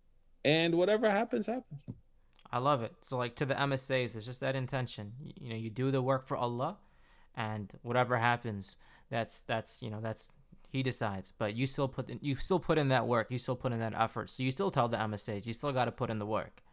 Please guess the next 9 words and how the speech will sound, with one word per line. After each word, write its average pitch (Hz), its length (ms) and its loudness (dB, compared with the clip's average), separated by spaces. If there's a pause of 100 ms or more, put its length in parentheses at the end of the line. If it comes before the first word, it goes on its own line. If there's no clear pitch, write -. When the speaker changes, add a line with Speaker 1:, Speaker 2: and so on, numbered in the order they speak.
(140)
Speaker 1:
Most 170 400 6
M 156 140 4
S 156 160 4
As 143 200 8
are 120 100 2
underfunded, 135 840 4 (100)
right? 139 360 6 (680)
They're, 139 240 8
they're, 131 320 4